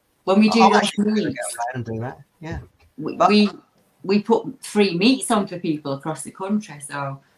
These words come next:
Speaker 1: I've just done one this weekend at Cannock Chase. So what we do is we just choose an area where it's really easy to park and people can get out, and we get a brew on and we have a, you know, packed lunch and we have a drink,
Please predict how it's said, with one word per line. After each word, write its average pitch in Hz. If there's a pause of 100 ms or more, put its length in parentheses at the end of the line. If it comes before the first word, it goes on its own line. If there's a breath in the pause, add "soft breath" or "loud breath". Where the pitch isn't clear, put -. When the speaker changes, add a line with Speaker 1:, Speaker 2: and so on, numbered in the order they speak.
Speaker 1:
I've 170
just 202
done 202
one 147
this 139
weekend 175
at -
Cannock 135
Chase. 156 (360 soft breath)
So 175
what 185
we 202
do 190
is 147
we 175
just 208
choose 247
an 226
area 160
where 160
it's 147
really 240
easy 202
to 208
park 143
and 139
people 196
can 175
get -
out, 139
and 139
we 139
get - (100)
a -
brew 151
on 143
and 139
we 143
have 147
a, 143 (140)
you 160
know, 139
packed 180
lunch 147
and 147
we 151
have 147
a 151
drink, 143